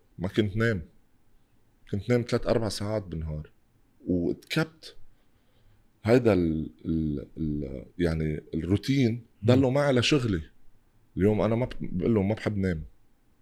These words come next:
Speaker 1: بيقولوا لي ليه؟ بقول له عم ضيع وقت. في، إذا في شي بيل أقدر أخدها ضلني مضاين twenty-four hour، لضلني productive وعم فكر وشو بدي أعمل وكيف بدي أحسن.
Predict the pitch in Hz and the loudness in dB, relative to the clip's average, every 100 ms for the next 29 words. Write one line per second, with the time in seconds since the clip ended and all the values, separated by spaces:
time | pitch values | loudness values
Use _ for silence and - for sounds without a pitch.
0 | _ _ - 85 95 90 87 90 104 101 | _ _ -2 0 0 2 0 0 0 0
1 | 92 101 113 101 110 - - - - - | 4 4 6 4 4 0 -4 -12 -20 -20
2 | _ _ _ - - - - - 117 113 | _ _ _ -18 -16 -18 -10 -2 0 0
3 | 104 92 87 80 117 123 113 - 117 113 | -2 -4 -4 -2 0 0 0 -2 -2 -4
4 | - 117 110 - - 98 - - 117 104 | 2 2 4 2 4 2 2 -2 0 2
5 | 82 110 107 92 82 - 85 82 107 117 | 4 4 4 2 0 -2 0 6 6 6
6 | 92 - - 95 95 92 95 - 120 107 | 2 -4 -2 0 0 0 2 6 6 6
7 | 92 - - - - 90 110 143 135 - | 2 -4 -20 -16 2 6 8 8 6 4
8 | 104 127 131 - 95 87 90 87 - 139 | 6 6 4 2 2 2 -2 -2 -2 -4
9 | - 104 95 - 127 117 117 120 107 92 | 0 0 2 0 2 2 4 2 2 0
10 | - 117 113 - 110 - 90 | -2 0 0 0 -4 -2 -4